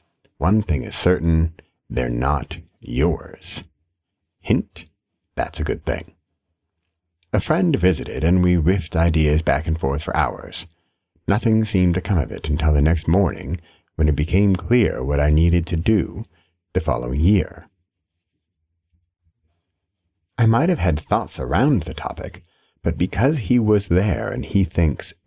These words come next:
bigger and broader than I do, it rustled up my brain and got me thinking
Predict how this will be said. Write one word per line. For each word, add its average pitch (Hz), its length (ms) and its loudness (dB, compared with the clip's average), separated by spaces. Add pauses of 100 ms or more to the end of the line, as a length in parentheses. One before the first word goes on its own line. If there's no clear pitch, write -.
(180)
bigger 73 520 -2 (300)
and 65 240 -2
broader 82 800 -2
than - 80 -4
I 117 180 2
do, - 340 -8 (560)
it 87 220 -4
rustled 107 300 2
up 98 100 2
my 87 240 2
brain 85 400 0
and 127 100 -4
got 76 200 -2
me 85 180 2
thinking 82 580 0